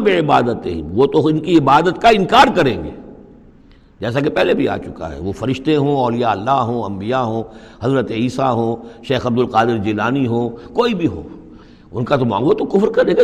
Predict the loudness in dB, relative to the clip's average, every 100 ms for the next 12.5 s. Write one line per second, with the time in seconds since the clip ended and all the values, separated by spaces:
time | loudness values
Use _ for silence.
0 | 0 0 0 2 0 0 0 -4 -4 -2
1 | -2 0 0 0 -2 -2 -4 -2 -4 -4
2 | -6 -6 -4 -2 -2 -6 -8 -10 -10 -8
3 | -6 -6 -2 -2 0 -2 -2 -2 -2 -2
4 | -4 -4 -4 -6 -8 -8 -8 -10 -12 -16
5 | -20 -20 -20 -20 -6 2 4 4 4 6
6 | 6 6 6 6 6 8 8 6 4 2
7 | 2 0 2 2 2 4 4 4 4 4
8 | 4 2 0 -2 -2 -6 -8 -6 -6 -8
9 | -20 -20 -20 -20 -4 2 2 4 6 6
10 | 6 6 6 4 4 2 4 6 8 8
11 | 6 4 4 4 4 4 6 6 8 8
12 | 8 6 2 0 -6